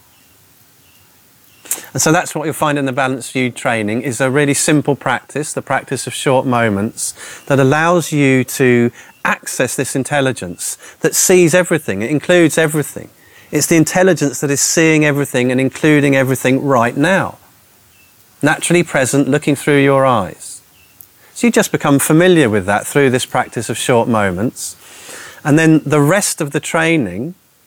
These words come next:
supports the recognition of open intelligence as the basis of everything that you think and you feel and you sense. And it is in that instinctive and direct recognition that the power is extracted from those data streams.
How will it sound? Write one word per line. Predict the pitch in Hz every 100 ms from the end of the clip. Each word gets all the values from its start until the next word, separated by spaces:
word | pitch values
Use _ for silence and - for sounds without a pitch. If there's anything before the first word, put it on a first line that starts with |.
| _ - -
supports | - - 156 - 190 185 165 -
the | 147
recognition | 143 160 160 135 165 156 - 131
of |
open | 139 135 - 139
intelligence | 135 147 139 135 - 90 - - - - - - _ -
as | 190 180 -
the | 160
basis | 156 156 160 - 110 131
of | 117 -
everything | 165 147 151 143
that | 131
you | 131
think | 123 - 135 135
and | 139
you | 131
feel | - 131 120 117
and | 117
you | 127
sense. | - 123 87 - - - - - - - -
And | 139
it | 147
is | 151
in | 165 151
that | 147
instinctive | 143 143 - - 202 - 147 139
and | 139
direct | 143 143 180 -
recognition | 143 - 131 139 165 - - 85 - - - -
that | 135
the | 135
power | - - 156 165 160
is | 151
extracted | 156 - - 170 - - 117 -
from | - 147 143
those | 139 131 123
data | 139 131 127 107
streams. | - 92 71 - - -